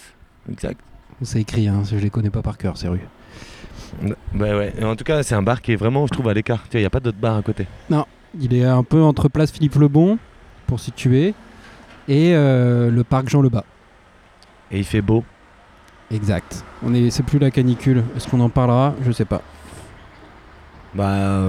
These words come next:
Speaker 1: on peut aborder le sujet, mais pas tout de suite.
Speaker 2: <laughs> On verra si ça revient.
Speaker 1: N'oublions pas notre grand fil rouge.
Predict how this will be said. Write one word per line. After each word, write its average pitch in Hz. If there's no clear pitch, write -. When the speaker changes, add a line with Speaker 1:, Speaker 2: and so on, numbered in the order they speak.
Speaker 1:
on 95
peut 113
aborder 113
le 110
sujet, 135
mais 104
pas 107
tout 127
de -
suite. -
Speaker 2:
<laughs> -
On 117
verra 117
si -
ça 117
revient. 107
Speaker 1:
N'oublions 117
pas 127
notre 120
grand 113
fil 110
rouge. 101